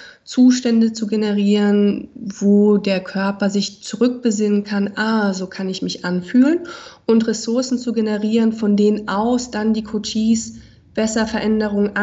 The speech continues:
anleiten können. Also wo sie vielleicht auch durch die Erfahrung, die sie machen,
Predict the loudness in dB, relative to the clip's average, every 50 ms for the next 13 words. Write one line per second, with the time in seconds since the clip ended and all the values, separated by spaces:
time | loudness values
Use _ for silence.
0 | 2 2 2 2 2 0 0 -4 -8 -12 -20 _ _ _ _ _ _ _ _ _
1 | _ _ _ -8 -6 -4 -4 -4 -6 -6 -8 -10 -10 -10 -12 -12 -12 -14 -16 -20
2 | _ _ _ _ _ _ _ _ _ -4 -4 -2 -2 -2 -2 -2 0 2 2 2
3 | 2 2 2 2 2 0 -2 -6 -12 -20 -20 -20 -20 _ _ -6 -4 -2 -2 0
4 | -2 -2 -2 -4 -8 -8 -6 -4 -4 -6 -6 -4 -4 -4 -4 -4 -4 -6 -6 -4
5 | -2 -2 0 0 2 2 0 0 -2 -4 -4 -4 -4 -4 -4 -4 -4 -4 0 0
6 | 2 2 2 0 -2